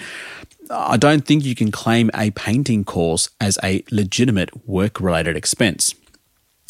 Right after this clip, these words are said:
Now, the other question that I often get is,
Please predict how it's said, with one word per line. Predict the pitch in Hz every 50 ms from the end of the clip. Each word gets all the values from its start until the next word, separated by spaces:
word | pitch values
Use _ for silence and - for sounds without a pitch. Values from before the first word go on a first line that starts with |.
| - -
Now, | 117 120
the | 123 135
other | 175 226 247
question | - - 175 147 - - 131 120 110 107 - - - - - - - _ _ -
that | 127 120 117 107
I | 110 104 98 - - -
often | - 139 143 - - 170 151
get | - - 80 78 - - 226 - - - _ _ _ _ _ _ _ - _ - -
is, | 127 123 120 123 120 107 101 - - -